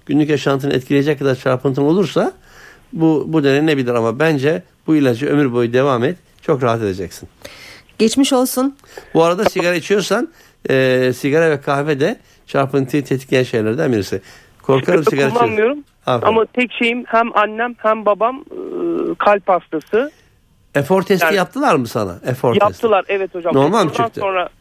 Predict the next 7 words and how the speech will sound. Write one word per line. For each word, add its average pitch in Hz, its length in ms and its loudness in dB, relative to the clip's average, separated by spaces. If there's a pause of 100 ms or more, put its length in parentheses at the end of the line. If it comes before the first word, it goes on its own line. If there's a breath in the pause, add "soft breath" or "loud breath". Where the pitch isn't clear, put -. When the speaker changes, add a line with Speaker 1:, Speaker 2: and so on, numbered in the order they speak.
(240)
Speaker 3:
e, 196 280 0 (400)
işte - 320 -12
no-, 196 140 2 (160)
sonra 220 380 0
bu 240 160 -4
ilacı 185 380 0
şey 202 220 0